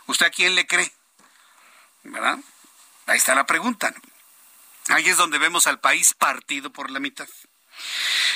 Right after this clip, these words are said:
Lo anterior, luego de que el consejero presidente del ine, Lorenzo Córdoba Vianelo, señaló que el plan B podría,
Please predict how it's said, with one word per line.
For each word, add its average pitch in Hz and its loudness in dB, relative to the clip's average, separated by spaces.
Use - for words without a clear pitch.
Lo 170 2
anterior, 202 4
luego 214 4
de 185 0
que 180 0
el 160 -4
consejero 170 0
presidente 170 0
del 156 0
ine, 208 0
Lorenzo 170 2
Córdoba 160 2
Vianelo, 147 4
señaló 143 2
que 160 0
el 131 -2
plan 151 -2
B 156 2
podría, 147 -2